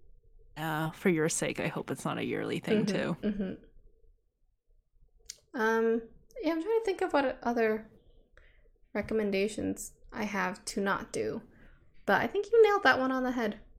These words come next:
Speaker 2: Hmm.
Speaker 1: Oh, our toilet creaks every time you sit on it, which is, like, not the most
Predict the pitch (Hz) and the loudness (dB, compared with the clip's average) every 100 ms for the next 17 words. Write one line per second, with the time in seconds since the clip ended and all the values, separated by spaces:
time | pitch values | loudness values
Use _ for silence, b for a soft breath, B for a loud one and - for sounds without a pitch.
0 | - - - - - - _ _ _ _ | -20 -20 -20 -20 -20 -20 _ _ _ _
1 | _ _ _ _ _ _ - - 285 240 | _ _ _ _ _ _ -20 -4 -2 0
2 | 180 - - 285 - 180 - - 170 170 | -4 -2 2 4 6 6 6 0 -2 -2
3 | - - - 196 185 - 180 185 185 156 | -8 -10 2 4 4 2 0 0 0 2
4 | 160 160 - - - - 190 185 202 196 | 2 0 -4 -10 -20 -2 2 6 6 8
5 | 190 175 - 262 403 302 202 170 - | 6 6 4 6 8 8 8 8 6